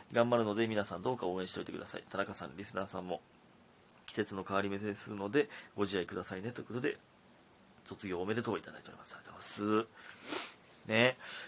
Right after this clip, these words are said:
卒業おめでとう？卒業するってことか、就活生さんは。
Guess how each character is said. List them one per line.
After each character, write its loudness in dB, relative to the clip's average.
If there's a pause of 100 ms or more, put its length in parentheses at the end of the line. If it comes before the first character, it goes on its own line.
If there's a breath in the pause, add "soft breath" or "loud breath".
(120 loud breath)
卒 4
業 12
お 8
め 8
で 8
と 0
う？ -16
卒 -8
業 -2
す -4
る -4
っ -4
て -8
こ -4
と -10
か、 -6
就 -4
活 -6
生 -8
さ -10
ん -16
は。 -20